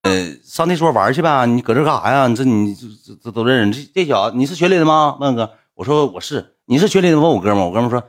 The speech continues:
：“啊，我是跟他一起来的啊。”“行，没见过你呢。”我说：“我跟那谁谁谁认识啊？”“啊，啊，啊，行，行，行，行，那你搁这玩吧。”“走，走，走，走。”就拽这个女的，扒拉这女肩膀拽你。那女就说：“我不去了。”那女的说：“哎，那男的说：‘哎，走吧，走吧。’就是也喝点酒，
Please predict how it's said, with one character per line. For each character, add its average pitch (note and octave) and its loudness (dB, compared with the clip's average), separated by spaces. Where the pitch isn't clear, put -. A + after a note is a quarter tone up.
：“啊， - -2
我 A#2 2
是 C3 -12
跟 F3+ 0
他 F3+ 2
一 F#3+ 0
起 A#2 -4
来 F2 0
的 G#2 0
啊。 F#2 0
”“行， A2 -8
没 G3 -4
见 C4 4
过 C4+ 2
你 F3 2
呢。” B2+ 2
我 G2 -4
说 E3+ -2
：“我 B2+ -4
跟 D#3 -2
那 E3+ -2
谁 B2+ 0
谁 C#3 -2
谁 A2 -4
认 B2+ 0
识 G#2+ 0
啊 F2+ -8
？”“啊， - 2
啊， A2 2
啊， F#2 -2
行， C#3 -2
行， D#3 0
行， C#3 0
行， C#3+ 0
那 D#3+ 0
你 E3 0
搁 D3 -2
这 D3+ 2
玩 C#3 2
吧。 E3 0
”“走， F3+ 0
走， G#3+ 0
走， A3+ 2
走。” G3+ 0
就 C#3+ -4
拽 D#3+ 0
这 B2+ 0
个 A2 0
女 F#2+ 0
的， E2+ -14
扒 B2+ 0
拉 C3 -6
这 B2+ -8
女 A#2 -2
肩 A2 -6
膀 F#2+ -4
拽 A2 -6
你。 G#2 -4
那 F#2+ -4
女 F#2+ -4
就 F2+ -18
说 A2 -12
：“我 D#2+ -20
不 D#2 -20
去 E3 -4
了。” - -8
那 F3+ 0
女 E3+ 4
的 A#2 2
说 A2+ -2
：“哎， A2+ -4
那 D#3+ 4
男 C3+ 4
的 C3+ 2
说 - -2
：‘哎， C#3 0
走 G#2 -2
吧， F3 0
走 F#2+ -8
吧。’ D3+ 0
就 G#2+ -8
是 F2+ -18
也 F#2 -10
喝 D3 -4
点 F#2+ 0
酒， E2 -10